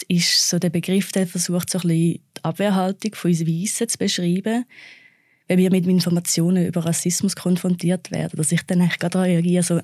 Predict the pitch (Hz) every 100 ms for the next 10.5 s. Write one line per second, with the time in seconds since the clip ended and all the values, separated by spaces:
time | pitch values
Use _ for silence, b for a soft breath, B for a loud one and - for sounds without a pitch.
0 | - 175 175 170 196 185 202 175 170 -
1 | 170 175 180 180 202 170 180 180 175 196
2 | 196 190 185 185 180 170 156 - - b
3 | b b b b b b b b b b
4 | - 175 165 175 202 214 233 226 196 196
5 | 196 196 190 175 - 220 240 185 175 175
6 | 190 180 190 208 - 185 190 175 175 175
7 | 175 165 175 - 175 175 175 - 170 175
8 | 185 175 - 175 180 - 165 170 175 -
9 | 175 175 165 - - - 175 - 233 180
10 | 170 170 180 170 170